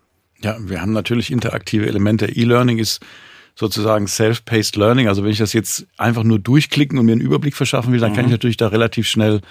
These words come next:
Speaker 1: da auch durchrasen. Aber wenn ich wirklich eine Lernerfahrung will, dann empfehlen wir eben ein Modul pro Woche und sich ein
Speaker 2: Mhm.
Speaker 1: bisschen Zeit nehmen, sodass ich
Speaker 2: Mhm.
Speaker 1: auch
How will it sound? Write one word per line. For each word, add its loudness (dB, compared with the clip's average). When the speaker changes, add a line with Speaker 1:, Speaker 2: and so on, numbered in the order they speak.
Speaker 1:
da 2
auch -2
durchrasen. 0
Aber -2
wenn 4
ich -2
wirklich -2
eine 0
Lernerfahrung 0
will, 0
dann -2
empfehlen -2
wir -2
eben -4
ein -2
Modul -2
pro -6
Woche -4
und -4
sich -8
ein -2
Speaker 2:
Mhm. 2
Speaker 1:
bisschen -2
Zeit -2
nehmen, 0
sodass -4
ich -4
Speaker 2:
Mhm. -2
Speaker 1:
auch -4